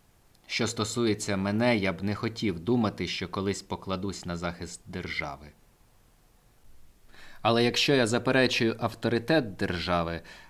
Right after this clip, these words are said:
коли вона пред'являє мені податковий рахунок,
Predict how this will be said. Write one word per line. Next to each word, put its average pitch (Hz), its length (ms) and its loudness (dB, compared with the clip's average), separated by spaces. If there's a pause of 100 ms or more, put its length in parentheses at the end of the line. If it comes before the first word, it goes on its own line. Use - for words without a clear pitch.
коли 92 260 0
вона 90 300 0
пред'являє 95 840 0
мені 95 280 0
податковий 98 880 -2
рахунок, 98 600 -2